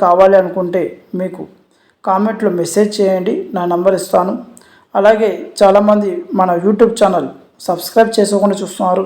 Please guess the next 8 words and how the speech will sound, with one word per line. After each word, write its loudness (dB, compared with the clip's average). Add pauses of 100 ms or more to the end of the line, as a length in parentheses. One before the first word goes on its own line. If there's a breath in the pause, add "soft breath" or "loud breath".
వెంటనే 2 (100)
సబ్స్క్రైబ్ 0
చేయండి. 0 (680 loud breath)
అలాగే 4 (200)
ఇంకో 4 (120)
వెహికల్ 4
చూసుకుంటే, 0 (1080)
ఇది -2